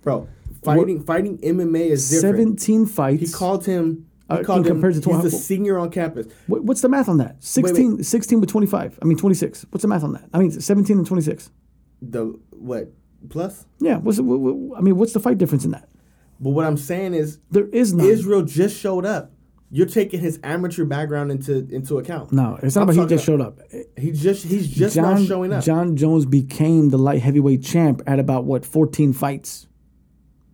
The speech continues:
Speaker 2: Let's not forget that.
Speaker 1: And he's had the title for
Speaker 2: I mean, is that
Speaker 1: for
Speaker 2: his
Speaker 1: X
Speaker 2: fault?
Speaker 1: long. It's not his fault.
Speaker 2: Well, of
Speaker 1: I'm not
Speaker 2: course not.
Speaker 1: blaming him.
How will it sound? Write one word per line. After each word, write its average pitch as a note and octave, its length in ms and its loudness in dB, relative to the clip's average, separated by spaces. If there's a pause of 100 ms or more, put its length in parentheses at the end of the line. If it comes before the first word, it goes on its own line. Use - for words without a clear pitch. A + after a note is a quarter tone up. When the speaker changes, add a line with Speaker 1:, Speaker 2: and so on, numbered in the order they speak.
(300)
Speaker 2:
Let's C#3 140 -4
not E3+ 140 0
forget F3 260 0
that. C#3 220 -4 (920)
Speaker 1:
And D3 140 0
he's D#3 200 0
had D#3+ 300 0
the A3 80 2
title D#3+ 540 -4 (500)
for E3+ 500 2 (840)
Speaker 2:
I C#3+ 100 -2
mean, D3 160 4
is C#3+ 140 0
that C3+ 80 2
Speaker 1:
for C3 80 4
Speaker 2:
his D3 100 2
Speaker 1:
X E3+ 80 0
Speaker 2:
fault? A#3+ 180 0
Speaker 1:
long. - 220 -4 (580)
It's F3+ 140 -2
not C4 160 0
his F#4+ 120 -2
fault. - 280 -2 (260)
Speaker 2:
Well, - 160 -4
of G3 80 6
Speaker 1:
I'm A3+ 60 2
not D4+ 80 2
Speaker 2:
course F#4+ 180 2
not. A4+ 160 4
Speaker 1:
blaming A4 100 4
him. - 200 -8